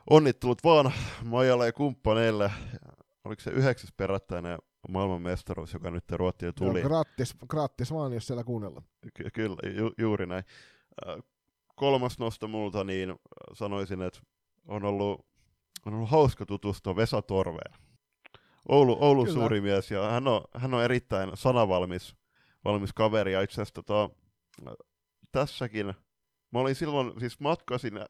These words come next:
Speaker 1: F P C Loiston kanssa tonne vierasreissuun Ouluun. Heillä oli rankkojankkoja vastaan, ja tässä niin Joni on opettanut, äh, mut meidän, äh, ystävyyssuhteen aikana siihen, no,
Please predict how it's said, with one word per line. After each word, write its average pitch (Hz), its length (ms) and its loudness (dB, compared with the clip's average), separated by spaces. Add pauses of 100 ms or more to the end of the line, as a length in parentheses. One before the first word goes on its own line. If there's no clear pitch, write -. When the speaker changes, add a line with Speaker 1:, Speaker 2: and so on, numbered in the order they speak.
(720)
Speaker 1:
F - 100 -20
P - 40 -10
C 107 300 -4
Loiston 101 680 -2 (460)
kanssa 98 540 -8 (280)
tonne 85 400 -14 (580)
vierasreissuun 104 920 0 (440)
Ouluun. 110 580 4 (160)
Heillä 87 120 -4
oli 95 100 2
rankkojankkoja 95 680 -6
vastaan, 90 460 -6
ja 87 60 -8
tässä - 300 -6
niin - 140 -18 (460)
Joni 139 360 2
on 107 140 0
opettanut, 101 640 -2 (180)
äh, 87 200 -12
mut 98 360 -8
meidän, 98 380 -2
äh, 95 60 -10 (580)
ystävyyssuhteen 92 840 -6
aikana 90 260 -4
siihen, 98 380 -8
no, 113 120 -6